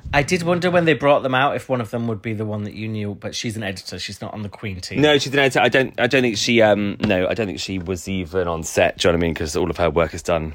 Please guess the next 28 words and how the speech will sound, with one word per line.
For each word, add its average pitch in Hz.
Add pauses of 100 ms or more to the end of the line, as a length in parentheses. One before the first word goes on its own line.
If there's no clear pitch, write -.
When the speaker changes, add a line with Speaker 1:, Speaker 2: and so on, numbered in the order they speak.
(140)
Speaker 2:
post, - (720)
post-recording. 87 (560)
Speaker 1:
In 120
the 101
post 98
room. 98 (480)
Um, 143 (100)
but 175
yeah, 196
I 185
loved, 185
Speaker 2:
In 104
the 170
Speaker 1:
I 165
Speaker 2:
post 170
Speaker 1:
loved 175
Speaker 2:
room, 82
yeah. -
Speaker 1:
watching -
them 156
bond 131
this 123
episode, 107
and 123
it -
really 147
reminded 131
me 113